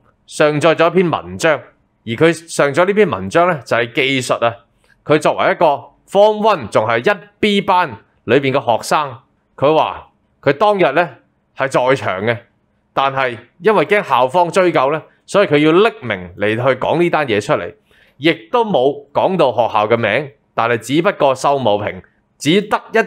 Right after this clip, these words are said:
間女校，所以全網民都估到係嗰間良識之書院。咁我就將呢位 Form One小女生網上面嘅撰文啊讀俾大家聽，順便俾現代嘅家長大家睇下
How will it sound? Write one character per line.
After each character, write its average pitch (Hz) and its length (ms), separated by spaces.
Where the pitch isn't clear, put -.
間 208 180
女 139 160
校， 110 240
所 185 180
以 156 120
全 101 340
網 107 160
民 110 160
都 170 100
估 147 200
到 156 240
係 120 180
嗰 147 140
間 175 200
良 92 200
識 143 140
之 160 140
書 147 220
院。 113 320
咁 214 100
我 233 100
就 175 120
將 220 200
呢 220 60
位 175 200
Form 220 400
One 208 240
小 147 240
女 147 160
生 156 280
網 151 280
上 165 160
面 143 100
嘅 151 80
撰 139 300
文 82 160
啊 - 60
讀 - 240
俾 165 100
大 107 160
家 139 140
聽， 127 220
順 175 400
便 175 360
俾 185 160
現 131 280
代 127 80
嘅 127 200
家 165 240
長 131 340
大 104 140
家 139 120
睇 123 200
下 104 280